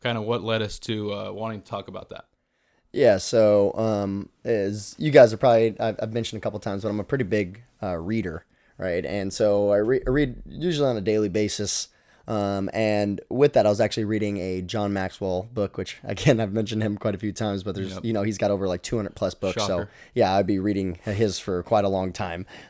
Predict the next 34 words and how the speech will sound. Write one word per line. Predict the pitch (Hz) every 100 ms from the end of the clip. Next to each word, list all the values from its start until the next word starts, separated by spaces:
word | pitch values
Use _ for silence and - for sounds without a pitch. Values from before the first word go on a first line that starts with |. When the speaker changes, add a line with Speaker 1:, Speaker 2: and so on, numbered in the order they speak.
| -
Speaker 2:
Um, | 104 104
and | 107
every | 113
time | 127
I | 113 101
finish | - 127 110
one, | 110 101
it | 98
seems | 113 95
like | 95
he | -
puts | 104 98
out | 90
another | 95 92
book. | 80 95 71 - _ -
Speaker 1:
Yep. | 107 98
Speaker 2:
Um, | 110 107 98 98
so | - - 127 113 107 104 - _ _ _
when | - 123 120
we're, | 127 127 123 123 -
you | -
know, | 127 117
looking | 120 156 151 127
at | 107
that, | - 113 107 -
we, | 95 110
you | 117
know, | 110
one | 123
of | 131
the | 110
big | 117 101
things | - 117 110 104 -
that, | 104 98 95 92 -